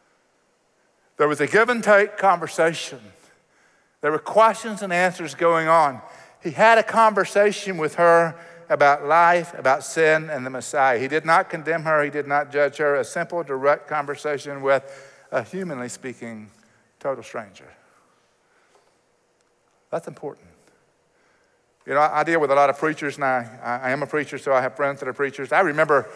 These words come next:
uh, how easy it is to talk to people in a preachy way.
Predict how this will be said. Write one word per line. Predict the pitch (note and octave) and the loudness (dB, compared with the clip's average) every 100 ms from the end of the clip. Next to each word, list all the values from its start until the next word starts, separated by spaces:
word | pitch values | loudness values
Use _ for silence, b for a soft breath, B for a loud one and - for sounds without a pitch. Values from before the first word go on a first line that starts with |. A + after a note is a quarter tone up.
| B B B B _ | B B B B _
uh, | C3 C#3 | 2 2
how | B2+ C#3+ D3+ | 2 0 0
easy | C#3+ E3 D#3 C#3+ | -6 -8 -4 -2
it | C#3 | 2
is | D3+ C#3+ C3+ - - | 2 2 0 -8 -18
to | |
talk | C3 D3+ D3 | -2 0 0
to | - | -6
people | C3+ C#3+ C#3 B2+ C3 | -12 -10 -4 -2 -2
in | |
a | A#2 | -6
preachy | - D3 - B2 | -10 -12 -12 -8
way. | C3 C3+ B2 G#2 | -2 0 -2 -4